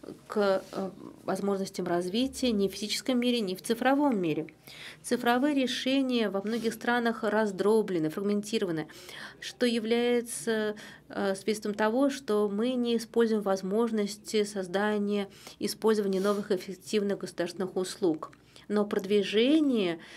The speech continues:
технологических решений само по себе не является достаточным, поскольку основой цифрового сектора является доверие. А доверие можно укрепить лишь тогда, когда использование технологий опирается на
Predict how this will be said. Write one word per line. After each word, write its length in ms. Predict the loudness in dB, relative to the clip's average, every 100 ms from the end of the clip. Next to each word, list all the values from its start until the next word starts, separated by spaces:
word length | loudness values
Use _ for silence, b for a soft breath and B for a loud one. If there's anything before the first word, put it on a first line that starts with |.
| B
технологических 540 | -6 -2 -2 -4 -6 -2
решений 420 | -2 0 -2 -2
само 200 | -2 -2
по 80 | -2
себе 240 | 0 0
не 100 | 2
является 320 | 2 2 2
достаточным, 840 | 0 0 0 0 0 -2 -4 -6 -6 B B B B -2
поскольку 920 | -2 -2 0 4 4 2 0 0 -2
основой 960 | -8 -6 -4 0 4 6 6 4 -2 -4 B B
цифрового 380 | -8 -2 0 0
сектора 380 | -2 -4 -2 -2
является 420 | 0 2 2 0
доверие. 600 | 2 2 4 2 2 -2 -10 B B B
А 120 | -2
доверие 800 | 2 2 2 4 6 6 6 2
можно 460 | -2 -4 -4 -4 -8
укрепить 440 | -6 -8 -6 -4
лишь 220 | -2 -4
тогда, 480 | -4 -4 -2 0 0
когда 360 | -2 -4 0 -2
использование 500 | -2 -2 0 0 -2
технологий 640 | -6 -4 -2 0 0 2 0
опирается 800 | 2 0 2 2 0 -2 -4
на 320 | 0 2 0